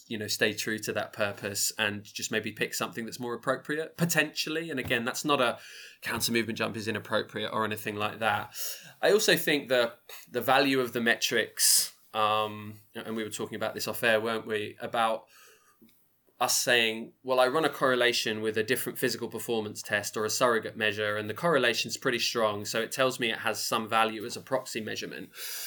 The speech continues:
We've also seen quite a lot, you know, recently of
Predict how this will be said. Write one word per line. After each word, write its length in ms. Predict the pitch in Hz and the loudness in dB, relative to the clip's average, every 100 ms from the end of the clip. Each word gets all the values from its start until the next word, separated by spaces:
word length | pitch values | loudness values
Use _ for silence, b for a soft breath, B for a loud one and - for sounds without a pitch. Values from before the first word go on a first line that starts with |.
| B B B B _ | B B B B _
We've 160 | 123 127 | -4 0
also 260 | 160 - | 2 4
seen 340 | 131 - 123 120 | 4 4 4 2
quite 280 | - 123 113 | 0 2 2
a 40 | |
lot, 320 | 113 110 - _ | 2 2 0 _
you 100 | 120 | -6
know, 120 | 113 | -4
recently 600 | 110 117 117 127 110 104 | -2 -2 -2 -4 -2 0
of 160 | 101 | 0